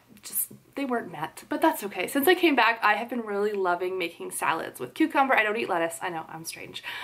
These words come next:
but I love cucumber and tomato and avocado and olives, and I put cashew cheese in it, but I've been loving this brand of salad dressings. It's Simply Natural. Not all of them are gluten-free. I do recall seeing some that weren't.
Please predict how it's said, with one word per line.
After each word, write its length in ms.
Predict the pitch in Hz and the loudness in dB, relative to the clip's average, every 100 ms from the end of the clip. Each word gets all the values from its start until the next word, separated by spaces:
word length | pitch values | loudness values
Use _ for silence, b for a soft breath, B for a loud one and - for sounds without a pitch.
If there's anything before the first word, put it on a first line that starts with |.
| 247 | -6
but 100 | 196 | 0
I 60 | 180 | 2
love 200 | 151 - | 0 -2
cucumber 420 | 254 254 240 240 | -4 -2 2 2
and 200 | 196 165 | 2 -2
tomato 480 | 190 208 202 196 190 | -4 0 2 4 2
and 280 | 175 165 | 0 -4
avocado 720 | 170 160 - 220 214 208 202 | -6 -6 -2 0 2 4 4
and 200 | 196 165 - | 2 -2 0
olives, 640 | 208 208 196 190 185 196 B B - | 2 4 2 2 0 -4 B B -6
and 140 | 165 | -4
I 60 | 156 | -4
put 200 | - - | -6 -4
cashew 440 | - 226 - 233 | 0 2 0 -6
cheese 320 | 208 226 214 | -10 -8 -6
in 100 | 208 | -2
it, 220 | 196 196 B B B | 0 0 B B B
but 100 | - | -8
I've 120 | 196 | -6
been 140 | 208 208 | -6 -2
loving 340 | 202 226 254 | -2 0 -2
this 200 | 320 330 | -2 -4
brand 560 | - 233 214 202 208 208 - | -2 0 2 2 0 -2 2
of 560 | 196 185 175 180 - - B B B _ | 4 6 4 0 -6 -10 B B B _
salad 280 | 415 466 - | 6 6 4
dressings. 420 | - - - - | 0 -2 -6 -4
It's 140 | 180 | 0
Simply 320 | 254 254 302 | 0 0 2
Natural. 480 | 247 180 - 208 359 - _ _ _ _ _ - - | 2 2 2 2 2 -2 _ _ _ _ _ -16 -10
Not 260 | 202 233 285 | 2 4 6
all 160 | 202 208 | 8 6
of 140 | 220 | 4
them 220 | 226 220 | 2 2
are 100 | 220 | 2
gluten-free. 640 | 208 196 - 220 - 185 208 | 0 -2 -2 -8 -4 -2 0
I 100 | 196 | -2
do 180 | 196 190 | -2 -2
recall 340 | 190 - 185 | -2 -2 -4
seeing 260 | - 190 180 | -4 -6 -6
some 220 | 185 185 | -6 -6
that 180 | - 180 | -6 -2
weren't. 320 | 165 254 | 0 0